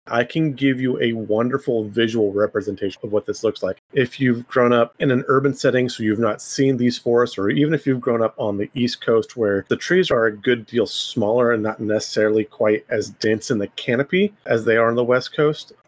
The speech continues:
I grew up in Central California. I have an aunt and uncle that grew up on the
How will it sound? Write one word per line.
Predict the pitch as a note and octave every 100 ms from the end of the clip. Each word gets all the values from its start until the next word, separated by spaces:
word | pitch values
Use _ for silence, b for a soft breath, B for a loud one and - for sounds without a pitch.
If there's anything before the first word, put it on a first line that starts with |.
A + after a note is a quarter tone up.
| B2+
I |
grew | A#2+ E3+
up | D3+
in | C#3
Central | C3 A#2+ G#2+
California. | G#2+ G2+ - G2+ G2
I | F#2
have | B2 A#2+
an | A2+ C3
aunt | B2
and | A#2+
uncle | A#2 B2+
that | G#2+ G2+ - _
grew | - A#2+ A2+
up | -
on | B2 A2
the | G#2 G2+